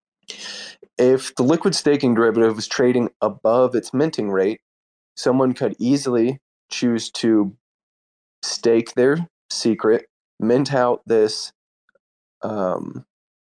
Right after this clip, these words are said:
this liquid staking derivative, and then immediately sell it on the open market for a profit. So because of that, generally liquid staking derivatives don't trade above their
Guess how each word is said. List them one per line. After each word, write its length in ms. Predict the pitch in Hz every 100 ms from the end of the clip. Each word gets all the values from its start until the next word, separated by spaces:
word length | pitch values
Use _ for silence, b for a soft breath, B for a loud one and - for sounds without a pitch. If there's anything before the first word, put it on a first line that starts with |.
| -
this 180 | 135
liquid 280 | 139 131 131
staking 420 | - 131 131 113
derivative, 420 | 104 104 98 107 98
and 140 | 120 120
then 120 | 117
immediately 520 | 110 123 127 101 113
sell 260 | - 110 104
it 80 |
on 100 | 95
the 100 | 98 -
open 260 | 98 95
market 460 | 87 85 69 64 - _ _ _ _
for 140 | 104
a 60 | 92
profit. 440 | - 65 64 57 - _ _ _ _ _ _ -
So 120 | 107
because 320 | 104 160 147
of 80 | 131
that, 320 | 117 113 101 _
generally 440 | - 131 135 131 117
liquid 320 | 113 110 101
staking 380 | - 113 104 101
derivatives 360 | 104 101 95
don't 240 | 127 127 -
trade 320 | - 113 110
above 340 | 101 101 95
their 320 | 98 95 92